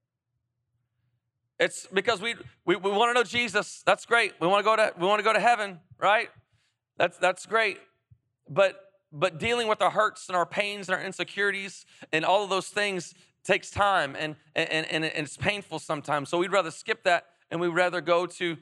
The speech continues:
to the next cup or the next part, and we'd rather just begin to discover our purpose and, and start making a difference and start serving somewhere. But we, but all the meanwhile, we're still in a place where we've never really found freedom.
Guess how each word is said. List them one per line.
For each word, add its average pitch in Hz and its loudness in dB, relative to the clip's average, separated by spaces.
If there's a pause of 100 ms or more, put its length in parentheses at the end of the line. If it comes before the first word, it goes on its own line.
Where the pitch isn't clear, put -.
(280)
to 180 -6
the 165 2
next 185 -2
cup - 0 (100)
or 165 2
the 170 2
next 185 -2
part, 165 2
and 156 -6
we'd 170 -4
rather 175 0 (120)
just 175 -6
begin 180 -2
to 165 -2
discover 165 0
our 160 4
purpose 190 -4
and, 135 -4 (160)
and 165 -2
start 175 2
making 175 -2
a 170 0
difference 175 -2
and 147 -8
start 170 -2
serving 180 -4
somewhere. 151 -4
But 147 -4
we, 147 -8 (480)
but - -2
all 175 4
the 151 -10
meanwhile, 147 0
we're 131 -8
still 147 -6 (340)
in 143 -2
a 139 -4
place 151 -4
where 147 -8
we've 127 -8
never 139 -2
really 127 -8
found 117 -4 (1040)
freedom. 131 -10